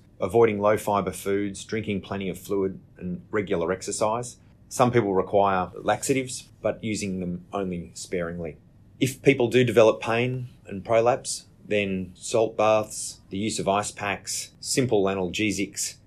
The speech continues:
and sometimes topical treatments such as creams like Sceriproct or Proctosedyl. As far as surgical interventions are concerned, we can band, inject, staple,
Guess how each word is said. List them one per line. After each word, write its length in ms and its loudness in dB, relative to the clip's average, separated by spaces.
and 200 -6
sometimes 840 -2
topical 460 -4
treatments 680 -8
such 320 -4
as 360 -8
creams 560 -4
like 200 -8
Sceriproct 800 -4
or 100 -10
Proctosedyl. 640 -6
As 140 6
far 200 10
as 200 6
surgical 360 2
interventions 540 0
are 40 -6
concerned, 640 0
we 100 -4
can 180 -4
band, 720 -4
inject, 760 0
staple, 720 0